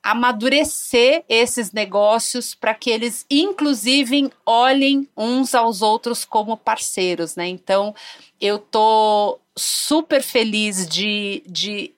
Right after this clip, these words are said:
encabeçar esse movimento. Pra mim, ele é muito emo-, emocional, porque, como eu te contei no começo, a minha experiência, quando eu me tornei líder,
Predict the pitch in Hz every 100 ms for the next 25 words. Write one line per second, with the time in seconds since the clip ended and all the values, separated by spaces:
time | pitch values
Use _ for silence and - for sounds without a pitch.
0 | _ 214 220 247 214 220 - - 233 208
1 | 226 285 _ _ - - - 202 208 233
2 | 220 196 208 202 220 247 247 254 - -
3 | _ 247 247 247 240 247 247 233 196 -
4 | _ 214 226 233 226 233 226 226 220 214
5 | 220 226 269 302 302 269 262 254 247 240
6 | 233 220 208 202 - 220 254 247 247 -
7 | - 240 254 254 247 - 247 220 208 208
8 | 233 302 - 233 233 220 233 233 - -
9 | 226 226 214 214 - 214 214 208 240 -
10 | 311 320 - - _ - 208 220 226 254
11 | 302 311 285 247 240 - - 240 233 220
12 | 220 208 - 208 233 226 233 240 - 262
13 | 240 214 226 233 302 269 220 285 233 190
14 | 180